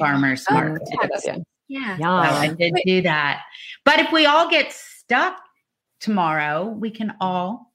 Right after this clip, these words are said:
Speaker 1: call the Butterball hotline.
Speaker 2: We can.
Speaker 3: Exactly
Speaker 1: I
Speaker 3: right.
Speaker 1: kinda wanna do it just to see what they say.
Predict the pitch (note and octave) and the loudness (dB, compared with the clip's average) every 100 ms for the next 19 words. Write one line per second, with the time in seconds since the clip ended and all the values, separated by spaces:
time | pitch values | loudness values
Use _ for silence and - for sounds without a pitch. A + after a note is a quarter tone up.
0 | _ - E3 C#3 D#3 - D3+ D3+ D3 C#3+ | _ -8 -8 -6 -10 -12 -12 -8 -8 -10
1 | C#3 C3+ C#3+ - D#3+ - B2+ B2 - F4 | -10 -12 -14 -12 -12 -12 -14 -14 -8 -8
2 | F4 - A4+ A#4 C#4 G3+ F3+ F3+ F3+ G#3 | -8 -14 -12 -6 -2 -2 0 0 2 4
3 | D#4 F4+ F#4 F#4 C4+ B3+ B3+ B3+ A3 G#3+ | 4 4 4 4 4 2 0 0 -4 -6
4 | - G3 - F#3 F3+ E3+ - - C3+ A#2 | -12 -10 -8 -6 -6 -8 -10 -12 -12 -12